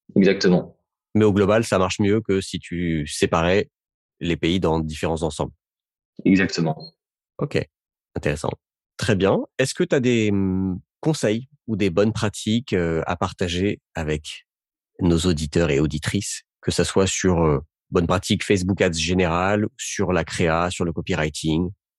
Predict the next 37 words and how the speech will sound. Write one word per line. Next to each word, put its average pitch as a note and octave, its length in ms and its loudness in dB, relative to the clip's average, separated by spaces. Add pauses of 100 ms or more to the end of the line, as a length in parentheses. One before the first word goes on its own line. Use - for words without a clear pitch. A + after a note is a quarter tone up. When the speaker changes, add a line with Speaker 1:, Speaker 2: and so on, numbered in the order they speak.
(120)
Speaker 1:
Bah, G#2 80 6
écoute, B2 300 0
en G2+ 100 4
termes, A2 280 2
euh, G2+ 440 4
de, G#2 580 2
de G2+ 140 -8
best G#2 220 -4
practice, A2+ 400 -2
euh, G#2 80 4
je - 60 0
sais - 120 0
pas, A#2 120 4
non, C3+ 140 4
faut, A2+ 280 -4
faut, G#2 280 2
faut G#2+ 140 2
être G#2 140 0
un G#2 80 4
petit - 240 -2
peu, G#2+ 280 4
euh, F#2 280 2
moi, F#2 440 -8
c'est - 160 -2
un G#2 80 4
peu G#2+ 140 -2
le, G#2+ 140 4
le, G2 180 6
le F#2+ 140 4
gros G#2 180 2
learning G#2+ 420 2
de F#2+ 80 -4
chez, G2 320 2
euh, F2+ 200 0
de F2 140 -10
chez - 180 -8
Perifit. G2+ 380 0